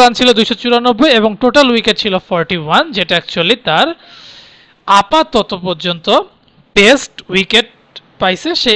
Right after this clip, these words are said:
এই বছরে। আর রান দুইশো চুরানব্বই, যেটা actually তার আগের ইনি-, আগের বছরের থেকে বাড়ছে। So, দুই হাজার উনিশটাও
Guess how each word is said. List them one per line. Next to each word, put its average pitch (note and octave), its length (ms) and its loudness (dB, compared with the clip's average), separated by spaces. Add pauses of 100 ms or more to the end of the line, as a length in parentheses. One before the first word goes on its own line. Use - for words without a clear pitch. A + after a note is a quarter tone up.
(140)
এই G#3 200 2
বছরে। D3 460 -6 (220)
আর A#3 180 -6
রান A#3 200 0 (100)
দুইশো B3 260 -6
চুরানব্বই, A#3 540 -6 (100)
যেটা G#3+ 260 -6
actually F#3 420 -8
তার E3+ 160 -2 (480)
আগের A3 240 2 (120)
ইনি-, G#3 200 -6 (140)
আগের F#3+ 300 0
বছরের A#3 400 -2
থেকে C4 180 -4 (200)
বাড়ছে। D3+ 560 -8 (1300)
So, D4 100 2
দুই C#4+ 220 2
হাজার D#4 320 4
উনিশটাও D#4 400 2